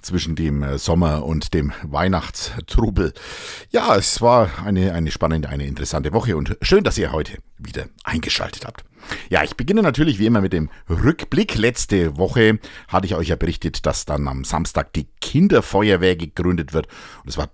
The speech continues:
wirklich eine tolle Veranstaltung. Also wir haben dreißig Kinder aufgenommen in die Kannerschreider Kinderfeuerwehr, auch die Firefragger genannt. Und es gab auch noch Spenden, die Kannerschreider, also der Maibaum, äh, die, die, die,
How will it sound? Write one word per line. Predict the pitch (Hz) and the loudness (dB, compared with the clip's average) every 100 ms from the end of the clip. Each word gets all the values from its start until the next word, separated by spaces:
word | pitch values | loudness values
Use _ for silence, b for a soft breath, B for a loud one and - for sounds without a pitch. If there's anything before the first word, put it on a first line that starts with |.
| _ | _
wirklich | - - - | -4 -4 -4
eine | 71 | -8
tolle | - 73 67 | -4 -4 -4
Veranstaltung. | 69 69 - 65 62 71 | -4 -6 -6 -6 -6 -6
Also | 65 | -4
wir | 71 | -6
haben | - 87 - | -6 -6 -2
dreißig | 117 160 165 120 - | 0 0 -2 -4 -6
Kinder | - 220 233 - | 0 2 4 2
aufgenommen | 117 - 139 131 135 | -2 0 2 4 4
in | 117 104 | 4 4
die | 98 - B B B | 2 0 B B B
Kannerschreider | - 101 113 - 95 92 | 0 2 2 4 2 2
Kinderfeuerwehr, | - 120 127 110 - 98 104 82 90 92 78 | 2 2 4 4 4 2 4 4 4 2 2
auch | 78 - | -2 -4
die | 80 80 69 | -4 -2 -2
Firefragger | - - 87 82 73 - - - 95 104 101 | -4 -4 -2 0 -2 -4 -8 -2 0 2 2
genannt. | 90 90 110 107 - B B B B | 4 4 4 2 -6 B B B B
Und | 71 76 69 - | -4 -4 -4 -6
es | - | -8
gab | 69 - | -8 -6
auch | 110 123 | -2 0
noch | 139 | 0
Spenden, | - - 117 135 131 110 101 | -2 0 2 2 4 4 4
die | 107 107 | 0 -2
Kannerschreider, | 110 120 - 80 90 92 85 | -2 -2 -2 0 2 2 2
also | 82 80 | 0 -2
der | 78 76 | -2 0
Maibaum, | 87 - 82 85 82 78 B B B | 0 0 2 2 0 -4 B B B
äh, | - 95 92 | -10 -8 -6
die, | 92 80 78 76 | -6 -4 -6 -8
die, | 76 | -12
die, | 58 62 | -12 -14